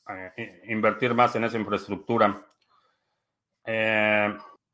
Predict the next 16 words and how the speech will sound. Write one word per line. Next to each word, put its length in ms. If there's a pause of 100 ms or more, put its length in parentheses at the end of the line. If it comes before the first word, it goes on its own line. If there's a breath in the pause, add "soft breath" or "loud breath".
(120)
ah, 220
¿será 260
que 60
hay 80
gente 300
que 100
vendió 340
alto 300
para 220
comprar 440
más 300
abajo? 580 (2000)
Eh, 420
sí, 340
nunca 300
faltan. 520